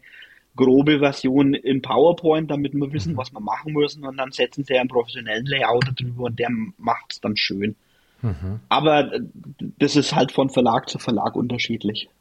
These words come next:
Speaker 2: Ja, okay, verstehe. Ist bestimmt auch Verhandlungssache. Also, ähm, w-, wenn man jetzt sagt, man kann das selbst alles stellen oder, oder macht das alles komplett selbst und dann, äh, ja,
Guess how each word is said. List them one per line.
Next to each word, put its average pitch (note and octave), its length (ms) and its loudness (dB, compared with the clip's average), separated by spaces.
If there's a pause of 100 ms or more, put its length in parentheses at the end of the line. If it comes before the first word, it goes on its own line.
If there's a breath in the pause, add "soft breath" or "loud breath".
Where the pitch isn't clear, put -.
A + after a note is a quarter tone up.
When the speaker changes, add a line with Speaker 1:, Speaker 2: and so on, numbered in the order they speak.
(340)
Speaker 2:
Ja, G#2+ 280 2
okay, G2 260 -6
verstehe. F#2+ 460 -8
Ist G#2+ 100 -8
bestimmt C#3+ 280 2
auch B2+ 80 4
Verhandlungssache. G#2+ 680 0
Also, G#2 400 -4 (120)
ähm, F#2+ 500 -4 (180)
w-, A#2 680 -6
wenn A#2+ 180 4
man B2+ 120 4
jetzt B2 160 2
sagt, B2 200 0
man A#2+ 160 -2
kann B2 180 2
das B2 160 2
selbst B2+ 300 0
alles A#2 200 2
stellen C3 360 4
oder, A2+ 200 4
oder A2+ 140 0
macht A2+ 240 -4
das A2+ 140 -2
alles A2+ 180 -4
komplett A2 320 -6
selbst A2+ 420 -4
und A2+ 400 -8
dann, A2 220 -2
äh, G#2+ 400 -4 (960 loud breath)
ja, F#2+ 160 -6